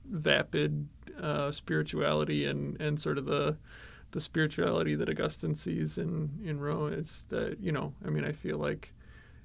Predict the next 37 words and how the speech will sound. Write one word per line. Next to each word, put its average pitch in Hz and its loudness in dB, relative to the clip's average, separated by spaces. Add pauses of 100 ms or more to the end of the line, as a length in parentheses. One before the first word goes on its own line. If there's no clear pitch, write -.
(200)
um, 82 -4 (160)
you 165 6
know, 147 8
that's 151 2
just 151 -2
a 170 0
sign 151 2
of 147 -4
somebody 156 0 (420)
who's 160 2
paying 160 2
attention 160 0
to 156 -2
his - -2
world, 151 0
who's 156 -4
paying 151 0
attention 151 -4
to 160 -6
the 156 -12
things 160 -4
around 156 0
him. - -4
And, - -10
um, 143 -4 (880)
uh, - -2
so, 165 0
you 175 4
know, 147 4
I - 2
think 160 2
I 147 6
continue 151 2
to 151 -4
be, 143 -2 (520)
um, 147 -4 (160)
checked - 0